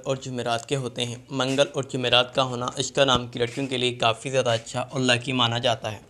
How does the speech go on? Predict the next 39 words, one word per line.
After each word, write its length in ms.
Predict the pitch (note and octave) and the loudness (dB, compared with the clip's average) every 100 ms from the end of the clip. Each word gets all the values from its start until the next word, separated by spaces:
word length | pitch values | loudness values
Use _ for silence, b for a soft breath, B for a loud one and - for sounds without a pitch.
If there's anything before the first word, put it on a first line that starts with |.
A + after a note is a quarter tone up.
| _ B B B B B - | _ B B B B B 0
अब 180 | C3+ C3+ | 2 6
बात 220 | C#3 C#3 | 4 4
करते 240 | C#3+ - | -2 -2
हैं 100 | D#3+ | -4
कि 60 | D#3 | -4
अशिका 380 | C3+ B2 - C3 | -4 -2 0 0
नाम 220 | C3 B2 | 0 -2
की 120 | A#2+ | -2
लड़कियां 260 | A#2+ A#2 B2 | -4 -4 -4
कैसी 360 | A#2 A2+ A2+ C3+ | -2 -2 -4 -4
होती 260 | B2+ C3 | -4 -6
हैं, 220 | C#3 D3 - | -6 -8 -8
इनके 340 | C3+ B2 B2+ | -8 -4 -2
नेचर 320 | A#2+ A#2 B2+ | -2 -4 -6
के 160 | B2+ C#3 | -4 0
बारे 300 | B2+ B2 C3 | 2 4 2
में 120 | C3+ C3+ | 0 0
और 180 | C3+ | -2
इनकी 300 | B2+ B2 C3 C#3 | -2 -4 -8 -4
पर्सनैलिटीज़ 760 | C3 A#2 - A#2 A#2 A#2+ C3 B B B - | -2 -2 -2 -4 -4 -6 -8 B B B -8
के 200 | - C#3+ A#2+ | 0 0 2
बारे 260 | A2+ A#2 | -2 -2
में। 140 | A2+ G#2+ - - - | -6 -8 -14 -20 -4
अशिका 280 | B2+ - D3 | -4 4 6
नाम 220 | C#3+ B2+ | 6 4
की 160 | A#2+ B2+ | 2 2
लड़कियां 300 | A#2 C3+ C3+ | 2 2 0
काफ़ी 360 | B2 A2+ - | 0 -2 -2
ज़्यादा 220 | B2+ B2+ A#2 | -4 2 2
अच्छे 260 | A#2 - | 0 -4
नेचर 280 | C3+ B2+ C3+ - | -4 -2 -6 -6
की 60 | |
होती 260 | B2+ A#2+ C3+ | -8 -6 -6
हैं, 160 | B2+ D3 B B B - | -6 -8 B B B 4
काफ़ी 280 | B2+ B2+ | 4 4
ज़्यादा 180 | B2 A#2 | -2 -2
स्मार्ट 400 | C#3+ - C#3+ A2+ | -2 -2 -2 -2
होती 220 | A#2+ A#2 A#2 | -4 -6 -6
हैं। 200 | A#2 | -6